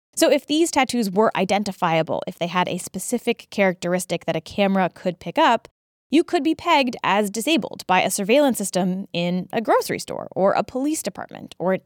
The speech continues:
airport, even if you did not intend to disclose that information to anybody. And to be clear, nobody should be forced to give up medical information without their <laughs> knowledge or consent.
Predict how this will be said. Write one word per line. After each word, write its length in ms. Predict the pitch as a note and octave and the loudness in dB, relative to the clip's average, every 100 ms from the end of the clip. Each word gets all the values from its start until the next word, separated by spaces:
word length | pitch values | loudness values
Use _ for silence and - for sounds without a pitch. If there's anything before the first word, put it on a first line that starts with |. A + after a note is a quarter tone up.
| - | -2
airport, 540 | A#3+ G3 - - - - _ _ _ - | -2 -2 -6 -10 -14 -18 _ _ _ 0
even 320 | D#4 E4 E4 | 2 4 0
if 160 | C#4 | -2
you 80 | A#3 | -2
did 200 | G#3+ F#3+ | -2 0
not 400 | G3 A#3+ C4 - - | 2 2 0 -4 -4
intend 760 | A3+ G#3 - D4 G#3+ G#3+ A#3+ | -4 -4 0 2 4 2 -2
to 120 | - | -6
disclose 640 | G3 G3+ - C#4+ C4 G#3+ G#3 | -2 -2 0 2 4 4 2
that 220 | A3 A#3+ | 0 0
information 640 | - A3+ B3+ G3+ E3 F3+ F3 | 0 -2 -2 -2 -4 -6 -8
to 160 | - - _ | -10 -14 _
anybody. 520 | D#4+ D#4+ - - - _ _ _ _ | 2 2 0 -6 -16 _ _ _ _
And 340 | - A#3+ C4+ - | 2 2 2 0
to 80 | C4+ | 0
be 140 | D4+ | 0
clear, 300 | - F#4+ C4+ | 2 2 2
nobody 560 | G3 A#3 D#4+ C4+ D#4 D#4 | 2 4 4 4 2 2
should 160 | E4 | 0
be 100 | D4 | 0
forced 560 | D#4+ - D4+ A#3+ - - | 0 2 2 2 -2 -6
to 80 | B3+ | -2
give 180 | G#3+ B3 | 0 2
up 120 | C4+ | 4
medical 420 | G#3+ B3+ D#4+ C4 | 4 4 4 2
information 560 | G3+ F#3 E3+ D#3+ F#3 G3 | 2 0 -4 -2 -2 -2
without 400 | F#3+ F3+ F#3+ - | 2 2 2 2
their 120 | A#3+ | 0
<laughs> 20 | |
knowledge 420 | F3+ E3 F#3 G3 | 2 -2 -2 -2
or 140 | - F3+ | 0 -2
consent. 640 | - G3+ G3+ D#4+ F3+ - | -2 -8 0 2 2 -2